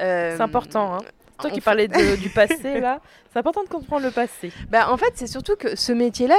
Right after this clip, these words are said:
Speaker 1: il m'a, c'était la, la dernière expérience professionnelle qui m'a, hum, euh, comment dire,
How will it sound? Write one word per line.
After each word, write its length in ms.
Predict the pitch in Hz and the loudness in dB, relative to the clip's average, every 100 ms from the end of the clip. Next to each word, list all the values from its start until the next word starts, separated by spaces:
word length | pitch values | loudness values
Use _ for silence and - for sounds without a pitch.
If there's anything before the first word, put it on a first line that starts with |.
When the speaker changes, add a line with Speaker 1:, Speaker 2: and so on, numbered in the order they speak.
| 392 | 4
Speaker 1:
il 100 | 254 | 2
m'a, 840 | 202 196 190 185 180 170 165 156 110 | 2 2 4 4 2 2 0 -2 -4
c'était 500 | - 240 240 339 - | 0 0 2 0 0
la, 260 | 185 190 185 | 0 4 4
la 180 | 185 | 2
dernière 380 | 185 262 302 302 | 4 4 4 2
expérience 400 | 285 - 247 240 | 0 -2 -2 -2
professionnelle 760 | - - 247 247 - 247 277 320 | -2 -4 -2 -4 -4 -2 -2 -4
qui 220 | - - | -10 -8
m'a, 500 | 220 202 185 185 175 | -2 0 2 0 0
hum, 380 | 170 170 165 160 175 - _ _ _ _ _ _ _ _ _ | -4 -8 -12 -14 -16 -20 _ _ _ _ _ _ _ _ _
euh, 180 | - 180 | -4 -4
comment 220 | 170 208 | -4 -6
dire, 180 | 196 180 | -4 -4